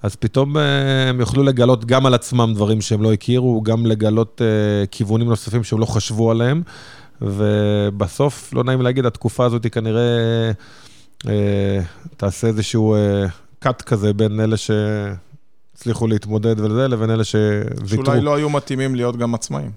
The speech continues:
Speaker 1: כן,
Speaker 2: אתה
Speaker 1: כן,
Speaker 2: יודע,
Speaker 1: אה.
Speaker 2: זה סוג של, מישהו פעם אמר לי, התקופה הזאת מאיצה תהליכים.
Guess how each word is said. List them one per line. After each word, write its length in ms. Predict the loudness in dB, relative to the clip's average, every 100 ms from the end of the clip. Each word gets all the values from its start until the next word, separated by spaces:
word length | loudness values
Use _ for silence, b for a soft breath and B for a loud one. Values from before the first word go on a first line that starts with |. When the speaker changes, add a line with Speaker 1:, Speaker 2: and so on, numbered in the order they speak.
| -18 -20 -18
Speaker 1:
כן, 80 | -18 -16
Speaker 2:
אתה 60 | -4
Speaker 1:
כן, 100 | -2
Speaker 2:
יודע, 160 | -2 -4 -6
Speaker 1:
אה. 100 | -8 -8 -6
Speaker 2:
זה 100 | -2
סוג 200 | -2 0
של, 200 | -2 -2
מישהו 260 | -2 -2 0
פעם 220 | 0 0
אמר 220 | 0 0
לי, 60 | -2
התקופה 300 | -4 -2 -2
הזאת 240 | -2 -4
מאיצה 320 | -4 -2 -2
תהליכים. 560 | -2 -2 -2 -4 -6